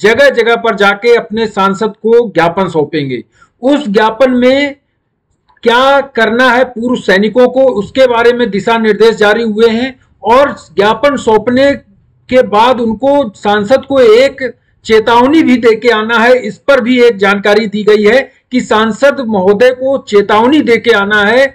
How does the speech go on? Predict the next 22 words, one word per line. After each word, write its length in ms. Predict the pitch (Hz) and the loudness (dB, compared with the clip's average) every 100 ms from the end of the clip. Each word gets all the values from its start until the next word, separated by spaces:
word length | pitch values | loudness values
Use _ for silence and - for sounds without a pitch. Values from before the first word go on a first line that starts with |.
| _ _ _ 254 | _ _ _ -6
कि 100 | 254 | -6
क्या 260 | 254 262 | -2 -2
चेतावनी 480 | 269 262 247 240 254 | 0 -2 -2 -2 -2
दे 120 | 247 240 | 0 0
के 120 | 254 | 0
आना 240 | 240 254 | -2 0
है 120 | 254 | 0
वो 200 | 262 214 | 2 0
भी 140 | 202 254 | 0 -2
बताएंगे 440 | 240 226 233 247 | -2 -2 -2 0
और 280 | 262 226 247 | 0 2 2
इसमें 240 | 247 254 269 | 0 -2 -2
बताएं 400 | 233 214 254 277 _ _ _ - | 0 -2 -2 -4 _ _ _ -8
कि 60 | 220 | -2
जो 120 | 277 | 2
आंदोलन 600 | 285 214 226 233 254 285 | 2 0 0 2 2 0
में 140 | 285 277 | -2 -2
शामिल 400 | 214 214 269 247 | -2 -2 2 2
होंगे 240 | 247 285 | 2 0
उनके 480 | 262 214 220 294 302 | -2 -4 -6 -2 0
लिए 220 | 269 277 | 2 2
भी 380 | 233 285 294 | 2 0 -2